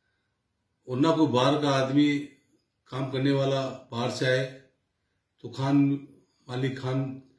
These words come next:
चालू करने के इस तरह से संकेत हमारे पास थे। इसको लेके मैंने पहले हमारे खान मंत्री प्रमोद जैन भाई साहब से सबके सामने बात की,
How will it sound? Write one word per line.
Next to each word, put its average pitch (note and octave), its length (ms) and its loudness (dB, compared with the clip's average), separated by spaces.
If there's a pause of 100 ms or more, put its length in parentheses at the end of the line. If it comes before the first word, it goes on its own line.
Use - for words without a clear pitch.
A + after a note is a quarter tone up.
(260)
चालू B2+ 260 -4
करने B2+ 320 -2
के A#2+ 60 -4
इस A2 180 -4
तरह A#2+ 120 -4
से A#2 140 -2
संकेत A2+ 600 -2 (640)
हमारे A#2 260 -2
पास A#2+ 400 -4
थे। A#2+ 140 -8 (1300)
इसको B2 260 -2
लेके D3+ 520 4 (1120)
मैंने C#3 220 2
पहले C#3+ 380 4 (520)
हमारे B2 260 -4
खान C#3 260 0
मंत्री C3+ 320 2
प्रमोद C3 400 -2
जैन B2+ 200 0
भाई G#2+ 200 0
साहब B2+ 240 -2
से C3+ 440 -6 (640)
सबके - 300 -8
सामने B2+ 300 -2
बात A2+ 360 -2
की, C#3 100 -2